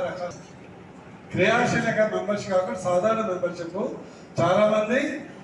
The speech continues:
సెంట్రల్ గవర్నమెంట్ స్కీమ్స్, మన విశ్వకర్మ కానీ, లేకుంటే ఇల్లు వచ్చిన వాళ్ళు కానీ, వివిధ స్కీములు కానీ, కిసాన్ సమ్మాన్ నిధి వచ్చిన వాళ్ళు కానీ, యూరియా కానీ, ఫెర్టిలైజర్ సబ్సిడీ వచ్చిన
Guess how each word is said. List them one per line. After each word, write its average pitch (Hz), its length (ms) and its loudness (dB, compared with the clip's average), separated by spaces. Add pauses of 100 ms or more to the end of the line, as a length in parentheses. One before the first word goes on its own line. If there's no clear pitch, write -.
(180)
సెంట్రల్ 226 420 4
గవర్నమెంట్ 214 380 2
స్కీమ్స్, 214 340 -2
మన 196 240 -2
విశ్వకర్మ 185 640 0
కానీ, 190 240 0 (800)
లేకుంటే 185 340 2
ఇల్లు 165 260 2
వచ్చిన 190 240 0
వాళ్ళు 185 260 4
కానీ, 185 280 4 (600)
వివిధ 196 280 4
స్కీములు 196 480 2
కానీ, 196 320 2 (680)
కిసాన్ 190 380 2
సమ్మాన్ 202 340 2
నిధి 196 180 2
వచ్చిన 202 320 2
వాళ్ళు 196 220 2
కానీ, 202 280 0 (640)
యూరియా 208 360 4
కానీ, 202 300 2
ఫెర్టిలైజర్ 202 500 2
సబ్సిడీ 190 340 0
వచ్చిన 202 260 -2